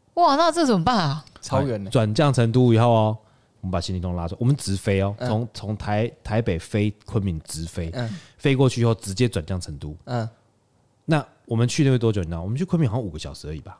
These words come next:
Speaker 1: 嗯。
Speaker 3: 因为先到成都，再到昆明。
Speaker 1: 对，对。
Speaker 3: 然后你再从昆明再返回成都。
Speaker 1: 对。
Speaker 2: 嗯。
Speaker 3: 所以我们从台北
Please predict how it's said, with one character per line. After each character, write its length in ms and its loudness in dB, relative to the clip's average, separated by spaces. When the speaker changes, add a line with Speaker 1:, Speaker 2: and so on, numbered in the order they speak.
Speaker 1:
嗯。 80 -6
Speaker 3:
因 60 4
为 100 6
先 240 0
到 140 4
成 240 -2
都， 140 0
再 120 0
到 140 0
昆 180 -4
明。 200 -6
Speaker 1:
对， 260 2
对。 100 0
Speaker 3:
然 60 2
后 80 2
你 80 2
再 160 2
从 180 -2
昆 200 0
明 120 0
再 120 -2
返 240 -6
回 180 -10
成 220 -12
都。 180 -10
Speaker 1:
对。 120 0
Speaker 2:
嗯。 140 -2
Speaker 3:
所 140 0
以 60 2
我 120 -6
们 140 0
从 260 0
台 160 2
北 260 0